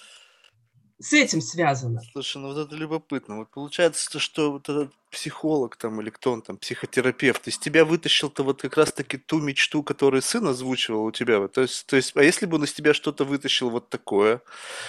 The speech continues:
Speaker 2: То есть, вот ты же в тот момент вре-, ну, представляешь, вот он взял бы щас, представь себе, твой сын там на рубеже тридцать лет, у него тоже там, не знаю, там сорока лет, экзистенциальный кризис, карьера, и вот он сказал: "Ну, нафиг, чё-то ничего не, меня не радует, хочу что-нибудь". И он его из него вытаскивает: "Слушай, так ты в детстве был, хотел быть, э, водителем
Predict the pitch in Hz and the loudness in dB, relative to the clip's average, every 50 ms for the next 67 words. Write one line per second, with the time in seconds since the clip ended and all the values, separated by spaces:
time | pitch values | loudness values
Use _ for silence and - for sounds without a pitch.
0 | - - - 160 151 - - - - - - - 226 226 214 202 196 - 214 202 | -8 0 2 4 4 4 0 -6 -10 -12 0 4 6 6 8 6 6 8 8 8
1 | 202 - 175 170 185 185 175 - 170 175 165 190 220 190 - - 214 185 - - | 8 6 4 4 4 4 4 2 0 0 2 2 2 4 6 4 4 4 4 0
2 | 139 135 - 156 139 131 135 139 170 214 220 180 165 - 160 131 - - 156 139 | 0 2 4 2 2 2 2 4 6 6 6 4 2 2 2 0 0 -2 -4 -2
3 | 180 180 175 - 151 131 123 - 139 143 139 - - 143 131 117 - 117 107 107 | 0 0 0 -2 -6 -8 -6 -4 -4 -2 -2 0 0 0 0 0 0 -2 -2 -2
4 | 117 117 123 127 131 127 147 139 135 - 139 131 - - - 175 180 180 - 135 | -4 -4 -4 -2 0 2 2 2 2 0 -2 -4 -4 -4 0 2 2 2 2 0
5 | 123 120 117 - - 131 120 113 - - - 95 104 104 107 117 123 120 113 107 | -6 -4 -2 0 0 0 0 -2 -6 -12 -10 -10 -10 -10 -8 -8 -8 -6 -6 -6
6 | 95 - 90 - - 117 120 117 - 127 113 107 104 98 - 110 110 123 131 131 | -6 -8 -8 -6 -2 0 0 2 2 4 4 4 4 2 2 -2 -2 -2 0 0
7 | 135 131 - - 156 143 143 147 139 135 139 131 - 170 208 190 - - - - | 0 2 4 4 6 6 6 6 4 4 2 -2 -2 -2 -2 -2 -4 -2 -2 0
8 | 127 143 160 165 185 180 147 - - - - - 147 139 127 160 147 143 - 151 | 2 4 6 6 8 8 6 4 2 -2 -6 -2 -2 0 2 2 0 2 2 2
9 | 139 143 180 180 175 151 120 - - - - 143 - - 160 160 - - 170 156 | 2 2 0 2 2 2 2 0 -2 -6 -8 -6 -6 -6 -4 0 2 2 2 2
10 | 143 139 143 147 143 143 147 151 180 196 175 143 117 - - 135 - 143 - - | 0 -2 0 0 0 0 2 2 2 2 2 0 -4 -4 -6 -6 -6 -8 -8 -4
11 | - 117 104 92 - - 175 185 175 170 160 156 147 156 185 185 156 160 151 175 | -2 -2 -2 0 2 4 6 6 8 6 6 6 6 6 6 6 6 4 4 6
12 | 165 156 - - 120 - 185 190 - - 113 107 117 - - 151 151 175 165 - | 6 6 4 0 -6 -4 -4 -2 -2 -2 -4 -4 -6 -6 -6 0 2 2 2 2
13 | - 160 151 151 147 135 - - - - - - 165 160 - 180 160 160 165 175 | -2 -8 -4 -2 -2 -2 -2 -6 -12 -10 -4 -2 0 4 4 4 6 6 4 4
14 | 156 123 147 139 139 139 135 131 127 143 151 156 175 156 - 147 139 131 | 4 4 2 4 6 6 6 4 4 2 0 0 -2 -6 -4 -2 -2 -2